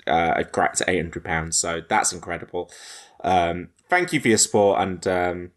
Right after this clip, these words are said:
yeah, I'll ke-, I'll keep you updated with whatever nonsense I have to add into this. Um, and, and also, th-, th-, right, so they announced that they're doing an, a,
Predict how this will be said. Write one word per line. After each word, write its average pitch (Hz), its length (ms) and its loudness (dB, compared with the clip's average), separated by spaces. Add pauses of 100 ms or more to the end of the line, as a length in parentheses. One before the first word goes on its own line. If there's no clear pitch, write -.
(560)
yeah, 113 320 0
I'll 92 80 -6
ke-, - 140 -4
I'll 113 160 4
keep 127 240 0
you 123 80 -4
updated 123 560 0
with 98 180 -2
whatever 98 380 0
nonsense 98 580 -4
I 87 80 -2
have 92 200 -2
to 92 100 2
add 90 120 2
into 90 220 -2
this. 87 240 0 (320)
Um, 160 300 2 (200)
and, 170 200 0
and 170 140 2
also, 117 440 2 (300)
th-, 113 200 -8
th-, 156 200 -10
right, 147 200 0
so 143 240 4
they 139 280 2
announced 143 340 2
that 117 140 0
they're 127 100 2
doing 120 400 2
an, 110 180 0
a, 107 100 2